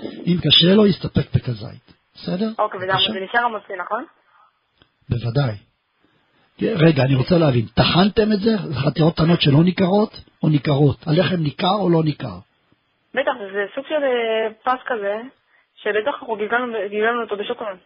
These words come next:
Speaker 1: אבל רואים את
Speaker 2: כמו
Speaker 1: הלחם?
Speaker 2: בתמרים.
Speaker 1: אבל רואים את
Speaker 2: כמו
Speaker 1: הלחם?
Speaker 2: בתמרים, אבל בבצק של לחם.
Speaker 1: אבל רואים אותו.
Speaker 2: בטח שרואים, כן. זה נראה עובד מרים פשוט.
Speaker 1: אם רואים אותו, ברכתו המוציא.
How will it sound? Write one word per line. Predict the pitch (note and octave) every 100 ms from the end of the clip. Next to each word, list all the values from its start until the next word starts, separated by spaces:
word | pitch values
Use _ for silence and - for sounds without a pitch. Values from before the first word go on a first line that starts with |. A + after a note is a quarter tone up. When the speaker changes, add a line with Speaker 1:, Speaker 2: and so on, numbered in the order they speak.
| _ _ _ _ _ _ - - -
Speaker 1:
אבל | C3 C3+ C#3+
רואים | - C#3+ D3 D#3+
את | F3+
Speaker 2:
כמו |
Speaker 1:
הלחם? | F#3 F#3+ G3+ A#3+
Speaker 2:
בתמרים. | A3+ A#3+ G#3+ F#3+ _ _ _ _ _ _ -
Speaker 1:
אבל | D3 C#3+
רואים | C#3 D#3+ F#3+
את |
Speaker 2:
כמו | G3+
Speaker 1:
הלחם? | G#3 A3+ B3
Speaker 2:
בתמרים, | A3 A#3+
אבל | A3
בבצק | G3 F#3+ F#3+ G#3+
של | G#3+ G3+
לחם. | - F3+ _ _ _ _ _ _ D#3+
Speaker 1:
אבל | D#3
רואים | D#3 E3+ A3+
אותו. | E3+ - G#2+ - - _ _ _ _ _ _ -
Speaker 2:
בטח | G#3+ A#3+
שרואים, | G3+ F#3+
כן. | G3+ F#3+ _
זה | G3 G#3
נראה | A3+
עובד | C#4 C#4+
מרים | - C#4 -
פשוט. | - -
Speaker 1:
אם | F#3+ A3
רואים | F#3+ E3+ G3+ A3+
אותו, | A3 A3+ B3 - - _ -
ברכתו | D3+ D3 D#3 G3+ F#3+
המוציא. | F3 D#3 - B2